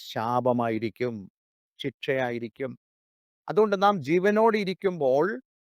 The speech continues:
ദൈവം നമുക്ക് തരുന്ന അവസരം എന്ന് പറയുന്നത് ദൈവത്തെയും അവന്റെ വചനത്തെയും വിലയുള്ളതായി കണ്ട്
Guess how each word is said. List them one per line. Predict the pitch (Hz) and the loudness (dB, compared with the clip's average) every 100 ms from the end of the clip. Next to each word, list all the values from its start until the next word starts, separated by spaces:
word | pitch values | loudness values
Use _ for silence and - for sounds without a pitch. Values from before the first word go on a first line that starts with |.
| _ _ _ _ 135 | _ _ _ _ 0
ദൈവം | 156 202 226 220 | 2 2 0 0
നമുക്ക് | 190 185 | -2 -2
തരുന്ന | 185 185 180 180 | -4 -4 -4 -6
അവസരം | 139 175 - 220 220 | -4 -4 -4 -2 -2
എന്ന് | 208 190 | -2 -2
പറയുന്നത് | 151 147 143 131 156 165 _ | -2 -2 -4 -4 -4 -6 _
ദൈവത്തെയും | 110 127 143 160 160 160 156 160 | -6 -4 -2 -2 0 0 -2 -6
അവന്റെ | 123 131 147 | -8 -4 -4
വചനത്തെയും | 135 117 135 147 - 143 143 143 117 | -2 -4 -4 -6 -2 0 0 -6 -4
വിലയുള്ളതായി | 123 156 190 175 147 135 | -2 2 4 4 4 2
കണ്ട് | 120 104 98 | -2 -8 -2